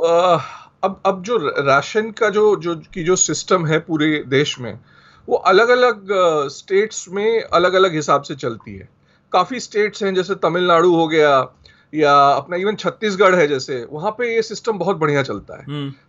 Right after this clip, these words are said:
Speaker 1: पर काफ़ी स्टेट्स में, जैसे बिहार हो गया और अपना झारखंड हो गया, अ, even यूपी बहुत हद तक, वहाँ पे ये उतने अच्छे से नहीं चलता है। तो अब, अ, अब वो सिस्टम पे डिपेंड करता है, जिस स्टेट में जैसा सिस्टम है, उस
Speaker 2: जी।
Speaker 1: हिसा-, उस हिसाब से ये डिस्ट्रीब्यूशन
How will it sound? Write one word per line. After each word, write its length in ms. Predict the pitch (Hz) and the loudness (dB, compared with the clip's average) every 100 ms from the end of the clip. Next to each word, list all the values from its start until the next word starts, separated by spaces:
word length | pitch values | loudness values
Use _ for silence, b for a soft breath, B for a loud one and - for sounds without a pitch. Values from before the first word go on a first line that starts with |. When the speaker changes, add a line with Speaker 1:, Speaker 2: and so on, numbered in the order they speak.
| - | -4
Speaker 1:
पर 100 | 196 | -2
काफ़ी 380 | - 202 302 294 | 2 2 2 -6
स्टेट्स 420 | - 254 240 202 | -4 -4 -4 -2
में, 200 | 220 214 | 0 0
जैसे 220 | 190 175 | 0 0
बिहार 320 | 160 160 165 | 2 4 4
हो 120 | 156 | 2
गया 280 | 143 135 131 | 0 0 0
और 280 | 123 123 127 | -2 -4 -8
अपना 600 | 127 131 123 123 117 113 - 120 | -8 -8 -6 -4 -6 -8 -12 -8
झारखंड 480 | 123 151 151 170 151 | -2 0 0 -2 0
हो 100 | 143 | 0
गया, 380 | 135 120 107 - b b b - | 2 0 -2 -8 b b b -4
अ, 200 | 143 139 | -2 0
even 260 | 175 196 175 - | 0 -2 -4 -8
यूपी 340 | 156 180 202 | -8 -4 -2
बहुत 280 | 165 156 156 | 0 0 2
हद 80 | 147 | -2
तक, 300 | - 139 131 | 0 -2 0
वहाँ 200 | 170 208 | 0 0
पे 180 | 240 240 | 0 -4
ये 100 | 220 | -2
उतने 320 | 233 196 220 | -4 -2 -2
अच्छे 240 | 208 - 170 | -4 -4 -6
से 120 | 240 | -4
नहीं 220 | 190 147 | -4 -4
चलता 420 | 131 101 - - | -4 -8 -8 -10
है। 100 | - _ b b b _ 294 | -12 _ b b b _ 0
तो 120 | 302 | 2
अब, 500 | - 254 277 190 226 | 4 2 2 0 4
अ, 540 | 226 220 202 - - | 6 4 0 -4 -2
अब 180 | 269 220 - | -2 -4 -10
वो 100 | 285 | -8
सिस्टम 360 | - 269 359 269 | -6 -4 -2 0
पे 120 | 247 | 0
डिपेंड 320 | 202 190 147 | 0 -2 -2
करता 260 | 117 - 117 | -4 -4 -8
है, 120 | 117 | -6
जिस 200 | 214 - | -8 -6
स्टेट 300 | - 214 240 | 0 0 0
में 100 | 247 | -2
जैसा 260 | 185 185 208 | -2 0 -2
सिस्टम 440 | 170 - 302 254 | -4 -2 0 0
है, 100 | 185 | -2
उस 240 | - - 143 | -6 -10 -4
Speaker 2:
जी। 140 | 139 | -4
Speaker 1:
हिसा-, 360 | 110 190 165 233 | -2 -4 -4 -8
उस 240 | 262 - | -16 -10
हिसाब 340 | 180 - 190 233 | -6 2 2 0
से 140 | - | -6
ये 100 | 233 | -10
डिस्ट्रीब्यूशन 720 | 180 143 - 151 143 135 233 | -10 -10 -8 -8 -8 -6 -8